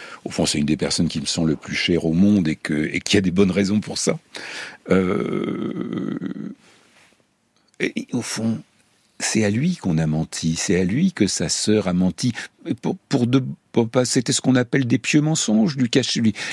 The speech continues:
lui dire que son père était en voyage, qu'il reviendrait, lui dire que, euh,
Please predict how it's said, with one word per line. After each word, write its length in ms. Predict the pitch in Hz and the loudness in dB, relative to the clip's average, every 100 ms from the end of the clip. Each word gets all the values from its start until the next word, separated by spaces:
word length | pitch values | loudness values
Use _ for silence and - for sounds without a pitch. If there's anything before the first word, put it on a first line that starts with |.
| - | -2
lui 100 | 95 | 2
dire 180 | 107 131 | 4 4
que 140 | 117 | 2
son 220 | 101 - | 2 0
père 240 | 95 120 113 | 2 2 2
était 180 | 107 113 | 2 2
en 80 | |
voyage, 480 | 110 120 117 123 120 | 4 2 4 2 0
qu'il 180 | - 104 | -2 0
reviendrait, 760 | 104 120 135 156 143 147 147 151 - - - | 2 2 2 2 2 2 2 0 -4 -10 -8
lui 220 | - 104 | -2 0
dire 300 | 110 117 123 | 2 0 -2
que, 120 | - 127 | 2 4
euh, 400 | 135 120 117 | 4 4 2